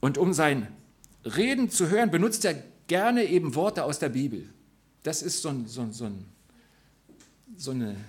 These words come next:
wesentliche Sammlung, so ein, so ein Extrakt aus dem vielfältigen Reden Gottes, wo wir immer Zugang haben können. Und das ist der große Wert davon. Im,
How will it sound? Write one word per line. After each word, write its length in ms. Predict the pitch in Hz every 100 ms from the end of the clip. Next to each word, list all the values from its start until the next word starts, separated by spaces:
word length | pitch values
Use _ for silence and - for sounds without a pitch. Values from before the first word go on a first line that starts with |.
| - _ _ _
wesentliche 800 | 110 110 240 262 240 190 185 175
Sammlung, 520 | 135 151 160 113 98
so 160 | - 143
ein, 280 | 120 101 95
so 140 | - 120
ein 200 | 101 -
Extrakt 720 | 135 - - 214 220 - - _
aus 180 | 127 143
dem 200 | 139 123
vielfältigen 760 | 113 - - 262 220 190 180 160
Reden 280 | 151 170 139
Gottes, 520 | 156 151 107 - -
wo 140 | 151
wir 160 | 175 -
immer 240 | 220 220
Zugang 380 | 220 214 185 131
haben 240 | 113 104
können. 180 | 104 104
Und 140 | 113 165
das 100 | 165
ist 160 | 147
der 80 | 156
große 380 | 143 156 160 139
Wert 180 | 180 185
davon. 380 | 113 - 90 71 - - - - - - - - 131 -
Im, 340 | 143 139 117